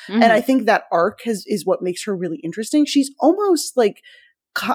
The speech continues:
Speaker 2: I'm really curious to see kind of what her role is in the Ahsoka show, because she's almost, like, being billed as a little bit of, like, a co-lead or a second lead under
Speaker 1: Yeah.
Speaker 2: Rosario, um, which, you know, she's obviously a huge part of Rebels, but not necessarily,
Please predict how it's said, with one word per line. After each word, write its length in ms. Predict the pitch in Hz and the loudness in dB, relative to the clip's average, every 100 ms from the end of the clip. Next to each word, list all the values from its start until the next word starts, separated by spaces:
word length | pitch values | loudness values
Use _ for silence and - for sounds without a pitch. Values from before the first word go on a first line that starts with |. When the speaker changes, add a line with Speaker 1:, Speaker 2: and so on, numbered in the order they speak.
| - | 0
Speaker 2:
I'm 180 | 254 208 | 0 2
really 280 | 226 311 311 | 4 4 2
curious 400 | - 254 247 247 | 0 0 0 -4
to 100 | 196 | -8
see 220 | - 208 | -6 -6
kind 160 | 202 185 | -4 -6
of 80 | |
what 180 | 160 175 - | -2 -2 -2
her 120 | 196 | -6
role 340 | 165 165 165 - | -2 0 0 0
is 400 | 165 156 151 - - | -2 -2 -4 -10 -4
in 180 | 175 165 | -4 -2
the 140 | 151 | -6
Ahsoka 340 | 170 330 392 220 | -2 0 0 -2
show, 320 | - 156 165 | -2 -2 -2
because 260 | 175 - 196 | -6 -8 -6
she's 240 | - 208 - | -6 -8 -6
almost, 320 | 226 294 285 - | 2 2 2 -4
like, 220 | 208 180 - | -2 -2 -2
being 200 | 208 196 | -4 0
billed 260 | 175 175 170 | 2 2 0
as 100 | 170 | -6
a 60 | |
little 180 | 170 170 | -4 -4
bit 120 | 170 | -2
of, 80 | 165 | -2
like, 120 | 160 147 | -4 -8
a 40 | |
co-lead 580 | - 196 175 190 220 151 | -6 -2 -2 -2 -4 -4
or 80 | 147 | -6
a 40 | |
second 320 | 156 180 - 180 | -8 -10 -8 -4
lead 260 | 214 156 | -2 -2
under 320 | - 165 160 156 | -2 -4 -2 0
Speaker 1:
Yeah. 200 | 202 160 | 0 0
Speaker 2:
Rosario, 600 | 156 240 269 135 - 127 269 - - - | -2 0 0 0 -2 -6 -8 -18 -20 -2
um, 480 | 214 190 180 180 175 - | 0 2 0 -2 -6 -10
which, 600 | 185 196 185 - - - | 0 0 2 -4 -6 -2
you 120 | 254 | 0
know, 80 | 208 | 0
she's 200 | - 226 | -2 0
obviously 380 | 226 233 220 185 | 0 0 -2 -4
a 20 | |
huge 320 | 170 196 165 | -4 -8 -10
part 180 | - 175 | -2 0
of 80 | 160 | 2
Rebels, 340 | 208 190 165 151 | 2 2 0 -2
but 140 | 165 | -4
not 180 | 170 165 | -2 -2
necessarily, 960 | 170 - 170 190 175 170 160 156 147 | -4 -8 -8 -2 0 0 0 -4 -6